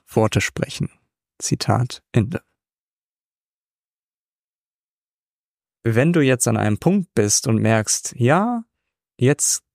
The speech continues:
geht langsam wieder etwas, die Kapazität ist da, ich hab etwas ausgeleert und hab mich wieder etwas sortiert und jetzt ist langsam wieder ein bisschen Raum da, dann möchte ich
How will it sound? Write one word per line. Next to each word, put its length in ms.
geht 260
langsam 440
wieder 200
etwas, 760
die 60
Kapazität 760
ist 720
da, 480
ich 200
hab 240
etwas 500
ausgeleert 920
und 520
hab 160
mich 240
wieder 220
etwas 300
sortiert 800
und 180
jetzt 200
ist 160
langsam 460
wieder 160
ein 80
bisschen 260
Raum 320
da, 340
dann 560
möchte 380
ich 120